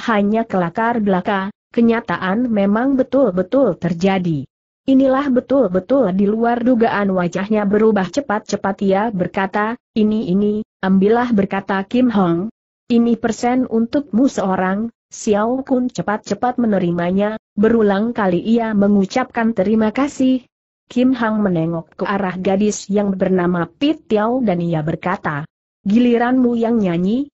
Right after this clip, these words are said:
Pit Tiao juga membawakan lagunya. Lagu yang didengungkan adalah lagu seorang pelacur yang sedang kesepian, membujuk rayu, menunggu dan menatap dengan suara yang sangat sedih.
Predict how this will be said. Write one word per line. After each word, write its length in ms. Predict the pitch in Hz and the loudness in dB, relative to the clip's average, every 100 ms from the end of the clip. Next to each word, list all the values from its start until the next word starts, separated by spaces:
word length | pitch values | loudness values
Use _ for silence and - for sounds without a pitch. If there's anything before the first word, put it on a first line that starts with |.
| _ | _
Pit 240 | 277 277 | -2 0
Tiao 240 | 220 214 208 | 0 0 0
juga 400 | 208 190 226 247 | 0 2 2 4
membawakan 720 | 226 202 208 202 196 208 240 | 2 2 2 0 -2 0 0
lagunya. 560 | 214 202 220 226 220 220 _ - | 0 2 2 0 -4 -10 _ -2
Lagu 480 | 202 202 202 240 262 | 0 2 2 2 2
yang 300 | 214 202 202 | 2 2 2
didengungkan 640 | 190 185 196 240 202 220 | 2 0 0 -2 -2 -2
adalah 380 | 196 226 208 180 208 | -2 0 0 0 -2
lagu 400 | 214 202 220 247 | -2 0 0 0
seorang 580 | - - 202 240 247 262 | -2 -4 -2 -2 -4 -2
pelacur 400 | 269 240 285 302 | -2 0 0 2
yang 220 | 247 208 | 0 0
sedang 400 | - 196 208 214 | 0 0 0 -2
kesepian, 580 | 196 196 - 220 185 220 | -4 -6 -4 -2 0 2
membujuk 540 | 233 208 202 202 214 | 2 2 2 0 0
rayu, 340 | 202 190 240 | 0 2 2
menunggu 540 | 269 247 233 214 202 254 | 2 2 2 0 0 0
dan 240 | 220 214 | 2 2
menatap 480 | 190 190 170 160 - | 2 0 -2 -6 -2
dengan 380 | 208 208 190 185 | 0 2 2 -2
suara 480 | - 269 208 214 226 | 2 2 2 0 0
yang 260 | 208 190 | 0 0
sangat 400 | 185 214 190 185 | -2 -4 -4 -4
sedih. 380 | - 175 156 143 | -6 -4 -2 -4